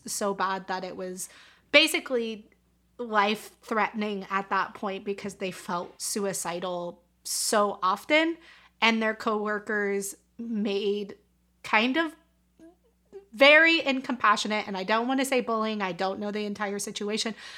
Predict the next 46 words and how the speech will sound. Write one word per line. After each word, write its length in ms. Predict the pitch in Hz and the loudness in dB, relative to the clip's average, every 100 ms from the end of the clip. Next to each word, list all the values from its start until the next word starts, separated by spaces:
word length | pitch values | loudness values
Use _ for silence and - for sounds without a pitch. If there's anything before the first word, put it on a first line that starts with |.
| - | -2
but 140 | 247 240 | 2 2
it 160 | 233 | 0
feels 360 | - 240 320 269 | -4 -2 0 0
almost 340 | 233 226 - | -2 -2 -6
like 240 | 220 202 - | -8 -8 -2
bullying 340 | 240 311 233 | 0 0 0
where 120 | 208 | -4
they 140 | 202 202 | -4 -4
say, 360 | 233 220 214 214 - - _ | 0 0 -2 -8 -20 -20 _
"You're 240 | - 247 277 | 2 4 6
just 280 | 262 254 208 | 6 4 4
doing 240 | 240 233 | 4 4
this 180 | 226 220 | 2 0
to 100 | 220 | -2
get 160 | 196 190 | 0 0
out 160 | 185 | 0
of 140 | 185 185 | -2 -6
working. 880 | 180 214 196 233 208 196 190 190 196 - - - _ _ - | -2 0 0 2 4 2 0 -4 -6 -12 -20 -20 _ _ 6
Um, 520 | 214 202 185 175 180 _ _ _ _ - - | 6 6 -2 -8 -12 _ _ _ _ -8 2
you're 200 | 240 233 | 6 6
being 220 | 226 220 | 6 2
overdramatic." 840 | 214 208 202 208 196 240 262 233 | 0 -2 0 2 6 8 8 4
And 120 | 240 | 2
it's, 300 | 233 233 - - _ - | 2 0 -6 -8 _ 6
that's 280 | 277 311 - | 6 6 2
coming 320 | - 302 294 | 4 4 4
from 160 | 269 262 | 2 2
a 80 | |
place 260 | 254 233 226 | 2 0 -2
of 120 | 247 | -4
hurt 360 | - 196 208 - | -2 0 0 -2
and 120 | 226 | -2
a 60 | 220 | -4
place 260 | - 202 196 | -2 -4 -4
of 80 | |
stress 340 | 185 - 170 - | -6 -4 -4 -4
as 140 | 190 | -8
well. 320 | 185 180 214 | -2 0 2
And 100 | 247 | 0
I 100 | 202 | 0
wa-, 140 | 190 208 | -2 0
I 100 | 208 | 2
wanna 300 | 220 240 254 | 4 4 4
be 120 | 240 | 2
empathetic 520 | 214 202 214 214 202 202 | -2 -4 -4 -4 -4 -6
towards 220 | 202 | -8